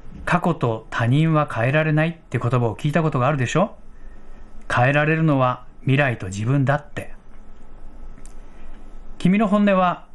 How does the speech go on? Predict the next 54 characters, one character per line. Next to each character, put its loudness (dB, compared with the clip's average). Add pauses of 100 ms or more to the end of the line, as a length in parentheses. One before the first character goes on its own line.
「も 4
う 2
絶 0
対 2
に 4
許 2
さ 2
な 4
い」 -8 (360)
じ 2
ゃ 4
な 4
く -6
て、 -2 (440)
本 2
当 2
は、 2
「早 2
く -4
こ 0
っ 0
ち 0
向 4
い 2
て」 -2 (400)
な 4
ん 4
じ 0
ゃ -2
な -4
い -6
か -2
な。 0 (1400)
彼 4
女 0
と -2
の -2
関 2
係 2
を 0
切 -2
っ -8
て 0
し 0
ま 4
い -2
た 2
い 4
ん 4
じ 2
ゃ 4
な 2
く -4
て、 -2